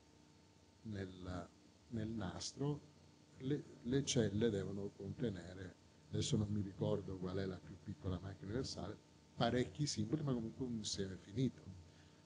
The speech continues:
Allora ho, io ho questo nastro, che potenzialmente è infinito, ma ogni cella contiene un simbolo dell'alfabeto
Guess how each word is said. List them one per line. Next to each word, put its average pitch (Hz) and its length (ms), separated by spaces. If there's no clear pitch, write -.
Allora 139 300
ho, 131 260
io 139 180
ho 92 140
questo 143 360
nastro, 139 760
che - 100
potenzialmente 98 760
è 101 40
infinito, 117 520
ma 92 220
ogni 98 260
cella 98 420
contiene 90 580
un 87 80
simbolo 95 440
dell'alfabeto 92 640